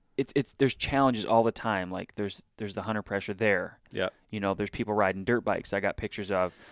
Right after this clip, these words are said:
Speaker 1: You know, there's, I, I can't put in a food plot.
Speaker 2: Mm-hmm.
Speaker 1: I don't have that kind of permission.
Speaker 2: Yep.
Speaker 1: I put out a, a camera this year. It got stolen.
Speaker 2: Yep.
Speaker 1: The, the,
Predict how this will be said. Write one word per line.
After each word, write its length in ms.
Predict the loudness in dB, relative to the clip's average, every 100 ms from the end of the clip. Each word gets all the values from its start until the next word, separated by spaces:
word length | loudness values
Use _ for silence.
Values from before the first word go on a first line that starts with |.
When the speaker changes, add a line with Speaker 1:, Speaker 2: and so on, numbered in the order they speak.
| -20 -6
Speaker 1:
You 100 | -2
know, 180 | 2 2
there's, 240 | 2 -2 -2
I, 100 | -2 0
I 60 |
can't 240 | -2 -2 -2
put 140 | -2
in 80 | -2
a 40 | -2
food 300 | 4 4 4
plot. 300 | 0 0 -4 -8 -8
Speaker 2:
Mm-hmm. 280 | -10 -10 -10 -4
Speaker 1:
I 80 | 0
don't 100 | 2
have 140 | 2
that 140 | 2 0
kind 120 | -2
of 60 | -4
permission. 640 | 0 0 0 -4 -6 -10 -6
Speaker 2:
Yep. 160 | -6 0
Speaker 1:
I 80 | 2
put 160 | 4
out 160 | 4 2
a, 100 | -2 -8 -16 -12
a 120 | -10
camera 400 | 0 2 4 2
this 180 | 0 0
year. 200 | 0 0
It 40 |
got 180 | 0 0
stolen. 520 | 2 2 2 0 -6 -18 _ -10
Speaker 2:
Yep. 140 | -8 -8 _ _ _ _ _ _ _ -4
Speaker 1:
The, 140 | -4 -2
the, 180 | -4